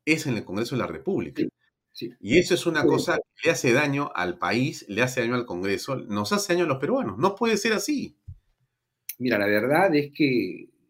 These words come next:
Speaker 2: que sí. Eh, hay, el promedio de edad del trabajador del Congreso en este momento,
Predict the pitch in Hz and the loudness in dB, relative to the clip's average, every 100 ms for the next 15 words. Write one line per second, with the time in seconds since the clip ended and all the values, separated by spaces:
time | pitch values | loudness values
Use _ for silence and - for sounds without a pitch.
0 | _ 117 107 - 226 156 - _ _ _ | _ -6 -4 -2 0 -2 -6 _ _ _
1 | _ _ _ _ _ _ _ - 127 120 | _ _ _ _ _ _ _ -8 0 2
2 | 113 87 - 139 160 - 127 127 - 120 | 2 0 -4 0 0 0 -2 -2 -2 0
3 | 139 202 233 202 131 113 135 180 185 156 | 4 4 6 4 4 2 2 0 0 -2
4 | 135 101 98 - 113 147 175 175 113 110 | -2 -2 -2 -2 0 4 6 4 2 2
5 | 143 156 135 117 135 202 208 202 147 110 | 2 4 0 0 2 2 2 -2 0 -2
6 | 110 139 139 123 - 247 - | -2 0 0 -2 -2 -2 -2